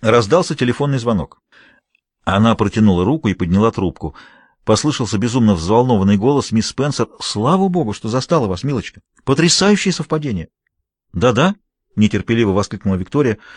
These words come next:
"Говорю вам, просто удивительное совпадение. Некто миссис Гамильтон Клипс должна через три дня ехать в Багдад, но сломала руку. Ей нужен кто-то, чтобы помогать в дороге. Я сразу же позвонила вам".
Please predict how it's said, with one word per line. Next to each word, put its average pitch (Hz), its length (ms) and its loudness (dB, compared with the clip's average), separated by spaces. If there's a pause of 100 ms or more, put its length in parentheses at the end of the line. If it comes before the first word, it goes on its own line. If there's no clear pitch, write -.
(420)
"Говорю 131 400 2
вам, 156 140 2
просто 135 260 0
удивительное 147 540 0
совпадение. 101 580 -6 (240)
Некто 180 380 2
миссис 180 280 4
Гамильтон 165 460 2
Клипс - 420 -2 (340)
должна 139 440 4
через 139 240 0
три 156 140 0
дня 156 160 0
ехать 156 280 0
в 139 40 -6
Багдад, 147 320 2
но 160 100 2
сломала 180 460 4
руку. - 320 -2 (180)
Ей 147 220 2
нужен 156 260 4
кто-то, 208 380 2
чтобы 117 180 -2
помогать 135 380 2
в 104 40 -6
дороге. 156 400 2 (440)
Я 139 240 -2
сразу 156 400 2
же 185 80 -2
позвонила 151 420 0
вам". 139 220 -4